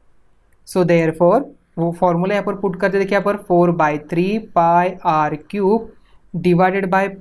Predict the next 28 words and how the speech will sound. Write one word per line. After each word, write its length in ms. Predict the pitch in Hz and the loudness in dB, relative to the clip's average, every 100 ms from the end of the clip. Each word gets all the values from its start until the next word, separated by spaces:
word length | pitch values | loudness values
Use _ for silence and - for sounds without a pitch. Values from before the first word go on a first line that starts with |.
| - | 0
pi 340 | 180 180 190 190 - | 2 2 -2 -4 -2
आर 380 | 165 165 165 175 | 0 0 0 -2
स्क्वायर 500 | 175 165 151 160 170 160 | -4 -4 -2 -4 -2 -2
h। 100 | 147 | -2
देखिए 240 | 170 196 196 | -4 -4 -2
पाई 220 | 180 156 160 | -2 -2 -2
पाई 240 | 170 165 247 - _ _ _ | 0 2 0 -6 _ _ _
गेट 360 | 160 160 180 - - - | -2 2 2 0 -12 -4
कैंसिल, 560 | 151 143 143 180 160 139 | -2 -2 -2 0 0 -2
so 200 | - 151 | -4 -2
therefore 500 | 151 147 147 165 208 285 - - - - - - - - - - | 0 -2 0 2 2 0 -12 -20 -20 -20 -20 -20 -20 -20 -20 -4
four 260 | 196 208 220 185 | 2 4 2 0
by 120 | 165 147 143 | -2 -2 -4
three 140 | 165 220 202 | -2 0 0
multiply 440 | 170 175 175 175 175 | 0 0 0 0 0
by 80 | 202 175 | 2 2
r 100 | 175 175 | 0 -4
कितना 220 | 196 202 | -6 -2
यहाँ 160 | 202 196 | -2 0
पर 120 | 202 196 | -2 -2
थर्टी 240 | 175 151 175 | -4 -2 -2
सेंटीमीटर 540 | 185 175 185 185 185 | -2 -2 -2 -2 -2
है, 60 | 185 | -2
मतलब 400 | 180 180 190 190 | -2 0 -2 0
थर्टी 360 | 170 165 160 196 190 | 0 0 -2 -2 -2
multiply 440 | 170 170 165 160 147 | -2 -2 -2 -2 -2
by 80 | 147 170 | -4 -4
thirty 320 | 160 160 | -4 -4